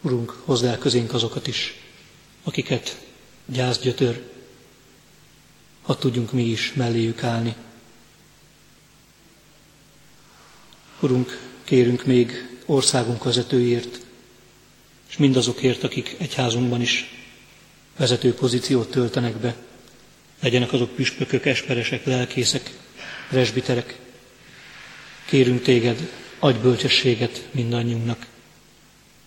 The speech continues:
hogy a te akaratodnak megfelelően tudjuk vezetni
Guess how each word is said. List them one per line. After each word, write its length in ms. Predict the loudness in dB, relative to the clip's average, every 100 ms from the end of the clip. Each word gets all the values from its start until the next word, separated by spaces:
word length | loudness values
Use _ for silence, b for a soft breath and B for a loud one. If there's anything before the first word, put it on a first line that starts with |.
| -20 -20 -6
hogy 120 | 0
a 60 | 4
te 140 | 4
akaratodnak 640 | 2 2 0 0 -2 -2 -4
megfelelően 680 | -4 -2 -2 0 -2 -6 -12 -20 -20 -20 -20 -20 -8
tudjuk 320 | -4 -2 0
vezetni 500 | 2 2 2 -2 -4